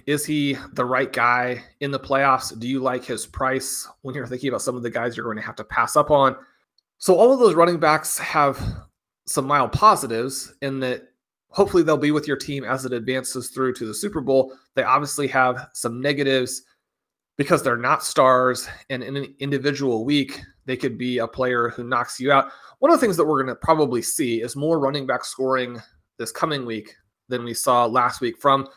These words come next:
the non-McCaffrey, Eckler, Barkley players. You're gonna see some more running back scoring.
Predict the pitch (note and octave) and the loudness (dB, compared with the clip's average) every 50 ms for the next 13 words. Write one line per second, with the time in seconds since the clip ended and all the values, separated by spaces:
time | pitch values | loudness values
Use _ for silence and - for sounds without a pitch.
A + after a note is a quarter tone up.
0 | _ _ _ _ _ _ _ _ _ _ - C3+ C3+ B2 C3 C#3+ D3 C#3+ C#3+ C#3+ | _ _ _ _ _ _ _ _ _ _ -2 -2 0 2 4 6 6 6 6 4
1 | C#3 C3+ C3 - - - - _ _ _ _ _ _ _ _ _ _ _ _ - | 2 -2 -6 -8 -10 -16 -18 _ _ _ _ _ _ _ _ _ _ _ _ -12
2 | - C3+ A#2+ - - C3+ C3+ - - C3+ A#2 - B2+ B2+ - - A#2+ A#2 A#2 A#2 | -10 -8 -6 -2 0 0 0 0 -2 -4 -2 -2 -2 -4 -4 -4 -4 -2 0 0
3 | A2 G#2+ - - - - _ - B2+ B2+ B2 - B2+ A#2 A2+ G#2+ - - - _ | 0 0 -2 -4 -10 -8 _ 0 0 0 0 -2 -4 -6 -6 -6 -8 -12 -18 _
4 | _ - - C#3+ B2+ A#2 G#2 G2+ G2+ G2+ - - _ _ _ _ B2 B2 B2 B2 | _ -2 2 2 2 2 0 -2 -4 -8 -12 -14 _ _ _ _ -4 -2 -2 -2
5 | A#2+ - - A#2 A2 - A#2+ A2 A2 A2 A2 G#2+ A2 A2 G#2+ G#2+ G#2 G#2+ - - | -4 -4 -6 -6 -6 -6 -6 -6 -6 -4 -2 -2 -4 -4 -4 -4 -4 -4 -4 -6
6 | - - - A2 A#2 A2 G2+ - | -8 -8 -6 -4 -4 -4 -4 -8